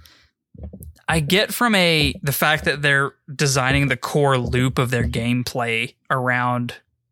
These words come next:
item durability. I get why they can't just make all of the champion stuff infinitely usable, right? But it, it, in my opinion, diminishes the value of it because it's just another bow.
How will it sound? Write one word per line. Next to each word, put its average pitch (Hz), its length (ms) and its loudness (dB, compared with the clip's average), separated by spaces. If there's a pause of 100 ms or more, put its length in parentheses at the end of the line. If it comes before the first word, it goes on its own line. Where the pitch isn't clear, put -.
(100)
item 131 260 2
durability. 123 480 0
I 139 120 2
get 139 320 0
why 147 140 2
they 135 160 0
can't 139 380 0
just 143 180 0
make 127 340 0
all 131 240 0
of 127 140 -6
the 123 80 -6
champion 123 560 0
stuff 123 540 0 (300)
infinitely 131 560 0
usable, 123 680 -6
right? 123 320 -2 (420)
But 143 360 2 (840)
it, 180 260 -2
it, 180 240 -2
in 165 220 4
my 160 240 4
opinion, 147 760 0
diminishes 135 760 0
the 123 120 -4
value 123 420 0
of 196 120 2
it 208 120 0
because 160 360 0
it's 170 180 -2
just - 300 -2
another 131 260 0
bow. 73 400 -6